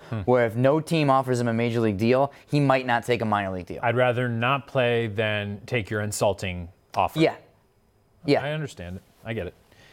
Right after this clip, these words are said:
Speaker 1: Uh, what'd you do on Saturday night?
Speaker 2: You're not gonna, I really hate that I have to discuss this 'cause I get accused of disliking things that other people like. So I gave
Speaker 1: Occasionally we call Andy a contrarian.
Speaker 2: I, ah,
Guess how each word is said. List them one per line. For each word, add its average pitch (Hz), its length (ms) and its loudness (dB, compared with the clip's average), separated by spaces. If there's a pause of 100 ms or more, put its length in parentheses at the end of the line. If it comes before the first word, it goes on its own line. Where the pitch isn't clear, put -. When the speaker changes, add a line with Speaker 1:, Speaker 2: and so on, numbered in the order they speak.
(140)
Speaker 1:
Uh, 123 480 4
what'd 123 220 2
you 123 60 0
do 117 140 2
on 107 100 2
Saturday 98 340 0
night? 82 220 -8 (420)
Speaker 2:
You're 156 160 -2
not 202 240 -2
gonna, 156 260 -14
I 160 120 -8
really 180 260 0
hate 135 220 -2
that 123 100 -4
I 120 40 -4
have 117 160 -4
to 117 80 -14
discuss 113 480 -6
this 127 180 -2
'cause 117 100 -4
I 113 80 4
get 120 120 2
accused 127 460 -2
of 98 120 -6
disliking 120 560 -4
things 135 400 -4 (400)
that 113 140 4
other 113 180 4
people 117 300 2
like. 113 380 2 (680)
So 135 200 2
I 131 120 4
gave 147 500 2 (160)
Speaker 1:
Occasionally 107 640 -2
we 104 100 -4
call 101 240 -2
Andy 98 320 -4
a 90 60 -6
contrarian. 87 560 -8
Speaker 2:
I, - 140 -14 (100)
ah, - 180 -12